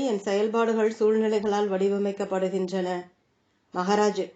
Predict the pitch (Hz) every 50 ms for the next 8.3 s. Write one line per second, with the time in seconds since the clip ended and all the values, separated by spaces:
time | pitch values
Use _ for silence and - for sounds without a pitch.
0 | _ _ _ _ - 185 202 214 220 226 220 220 214 220 220 220 220 220 226 208
1 | 214 214 214 220 226 214 208 208 202 196 202 214 214 220 220 220 214 208 208 196
2 | 202 202 202 196 196 196 208 202 214 208 208 208 202 196 202 196 190 202 196 196
3 | 196 - 208 196 202 220 269 277 226 196 190 185 185 185 185 190 196 202 202 196
4 | 190 190 196 196 196 190 185 190 202 196 190 185 190 190 190 196 202 196 196 196
5 | 190 196 190 196 185 190 - 196 196 202 202 233 233 214 180 175 175 190 190 190
6 | 190 190 185 190 190 190 185 185 - _ _ _ _ _ - - 170 175 175 175
7 | 180 185 185 185 - 190 190 208 226 - - _ _ _ _ _ _ - 180 185
8 | 196 190 196 196 208 214